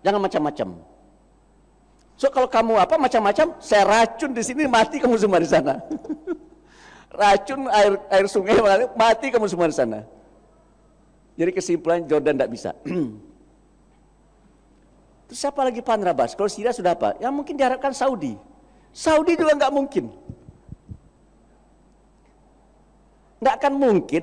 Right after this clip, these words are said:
nggak terbayang oleh saya Saudi akan bisa mengerahkan tentaranya menggempur Israel. Nggak mungkin, nggak terbayang oleh saya. Kenapa? Karena dalam benak orang Saudi ini, musuh yang paling besar itu bukan Amerika, tapi Iran.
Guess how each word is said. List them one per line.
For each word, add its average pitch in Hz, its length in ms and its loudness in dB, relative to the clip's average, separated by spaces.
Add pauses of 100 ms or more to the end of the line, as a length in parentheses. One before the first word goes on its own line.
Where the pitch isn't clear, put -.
nggak 262 80 4
terbayang 269 560 2
oleh 233 300 2
saya 196 260 2
Saudi 190 420 0
akan 185 300 -2
bisa 170 320 -2
mengerahkan 170 720 0
tentaranya 160 480 2
menggempur 202 500 2
Israel. 147 300 -2
Nggak 139 140 -8
mungkin, 180 200 -14
nggak - 160 -8
terbayang 226 320 -2
oleh 190 140 -4
saya. 151 180 -8 (600)
Kenapa? 247 500 -4 (1300)
Karena 285 460 -6
dalam 247 320 -2
benak 220 400 -2
orang 208 320 0
Saudi 156 420 -2
ini, 98 380 -6
musuh 277 560 0
yang 240 180 0
paling 247 220 2
besar 226 320 2
itu 359 160 -6
bukan 233 240 -2
Amerika, 180 400 0
tapi 214 240 -8
Iran. 277 400 0